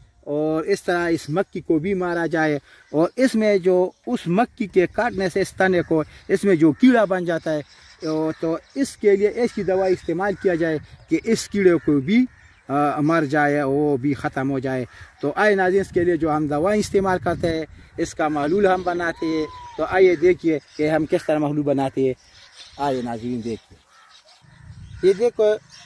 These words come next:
नाज़रीन, ये देखिए, ये empire दवाई, ये भी हम इसको इस्तेमाल करता है।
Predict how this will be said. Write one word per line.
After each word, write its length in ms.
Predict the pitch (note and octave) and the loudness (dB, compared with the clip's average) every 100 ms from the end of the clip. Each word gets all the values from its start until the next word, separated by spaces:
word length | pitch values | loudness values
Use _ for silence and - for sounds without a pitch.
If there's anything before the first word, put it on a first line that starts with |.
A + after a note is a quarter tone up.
| D#3+ | -2
नाज़रीन, 480 | E3+ E3 G3 G#3+ - | 0 0 -2 -4 -2
ये 120 | F3+ | 0
देखिए, 460 | F3+ G3+ F3+ F3+ F3 | 2 2 2 0 0
ये 140 | D#3+ E3+ | -2 -2
empire 480 | D#3 D3+ - D3+ C#3 | -2 -2 -2 -4 -4
दवाई, 380 | B2+ B2 A2 G2 - - - - - - - - - - - - D#3 | -6 -8 -8 -12 -18 -20 -20 -20 -20 -20 -20 -20 -20 -20 -20 -10 -2
ये 180 | G3 A3 | 0 2
भी 140 | G#3 | 4
हम 180 | G3 G3 | 4 2
इसको 360 | F#3 - F#3 | -4 -4 -2
इस्तेमाल 480 | F3+ - - D#3+ E3 | -2 -4 -6 -2 -2
करता 340 | D#3+ D3+ - C#3 | -2 -6 -2 -4
है। 180 | C#3+ | -4